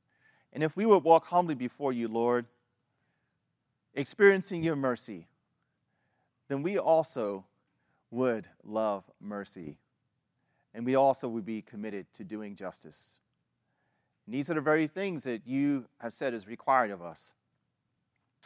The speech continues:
that we would love justice and do mercy and walk humbly before you. But thank you, God, that you have not left us alone to fulfill your commandments, to live as the people that you have created us to be,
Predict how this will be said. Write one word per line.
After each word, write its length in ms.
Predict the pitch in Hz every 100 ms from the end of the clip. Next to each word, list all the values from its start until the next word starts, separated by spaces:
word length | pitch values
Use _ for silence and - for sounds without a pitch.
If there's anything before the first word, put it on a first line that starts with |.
| - _
that 180 | 107 104
we 180 | 117 120
would 340 | 120 131 101 - _ _ _ _ _ _ -
love 180 | 107 92
justice 520 | 107 104 - 85 -
and 80 | 92
do 140 | 107
mercy 360 | 104 107 101 95
and 100 | 87
walk 220 | 98 -
humbly 260 | 113 101 87
before 320 | 82 - 80
you. 60 | 71 _ _ _ _ _ _ _ _ _ _ _ _ _ _
But 100 | _
thank 200 | - 170
you, 80 | 175
God, 260 | 131 123 120
that 200 | 107 -
you 140 | 143
have 380 | 127 120 113 104 _ _ _ _ -
not 280 | 123 135 127
left 220 | 139 -
us 180 | 131 -
alone 520 | 117 127 135 131 127 _ _ _ _ _ _ _ -
to 160 | - 131
fulfill 420 | 117 - 143 135
your 160 | 123
commandments, 800 | 117 113 120 127 135 127 - - - _ _ _ _ _ _ -
to 120 | 127
live 520 | 113 135 151 165 156 131
as 180 | 113
the 80 | -
people 420 | - 139 143 147 131
that 200 | 113 104
you 240 | 120 131
have 160 | 120 -
created 360 | - 117 135
us 180 | 120 110
to 120 | -
be, 320 | 98 123 156